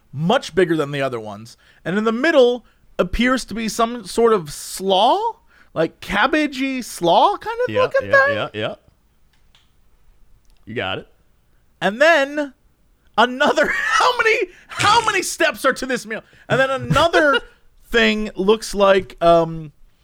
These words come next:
Speaker 1: oh, so this is, you, you opened, you opened the doll.
Speaker 2: Yeah, I opened it.
Speaker 1: All right, so you open the doll, and inside the, the Russian nesting doll, whatever that thing's called, is a shot glass of a green,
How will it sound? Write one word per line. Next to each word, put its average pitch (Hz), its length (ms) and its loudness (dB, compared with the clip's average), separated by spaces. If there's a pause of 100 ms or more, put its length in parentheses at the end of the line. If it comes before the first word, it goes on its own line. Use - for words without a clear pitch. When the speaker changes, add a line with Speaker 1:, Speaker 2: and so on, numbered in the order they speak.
(220)
Speaker 1:
oh, 269 180 4
so 247 140 0
this 277 200 0
is, 226 120 -4
you, 226 120 -6
you 233 260 0
opened, 214 420 2
you 190 200 -8
opened 190 400 2
the 165 60 -8
doll. 113 140 -4
Speaker 2:
Yeah, 92 140 -6 (400)
I 95 140 -8
opened 95 300 -10
it. - 80 -20 (100)
Speaker 1:
All 175 80 2
right, 151 260 2 (140)
so - 180 0
you 185 220 2
open 208 240 2
the 262 80 0
doll, 202 240 4
and 190 80 0
inside 247 360 0
the, 220 80 -2
the 175 460 4
Russian 180 800 -4
nesting 180 340 -4
doll, 143 260 0
whatever 147 180 -6
that 135 100 -10
thing's 131 200 -16
called, 120 360 -8 (460)
is 165 640 2 (380)
a 170 260 6
shot 226 500 0
glass 147 600 0
of 151 160 0
a 156 80 0
green, 208 640 -4